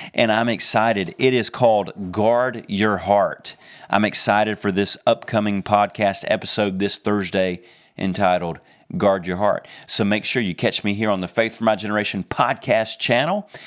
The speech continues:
Uh, if you're listening and you've not left a five-star review,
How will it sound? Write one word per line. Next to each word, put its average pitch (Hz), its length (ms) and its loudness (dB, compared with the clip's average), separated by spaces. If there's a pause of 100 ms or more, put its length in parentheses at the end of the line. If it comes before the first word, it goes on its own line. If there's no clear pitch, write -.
(300)
Uh, 107 160 6
if 117 160 -4
you're 120 100 2
listening 160 420 -2 (240)
and 117 140 4
you've 110 120 0
not 120 240 0
left 120 260 -4
a 101 60 -2
five-star 107 560 0
review, 104 320 -4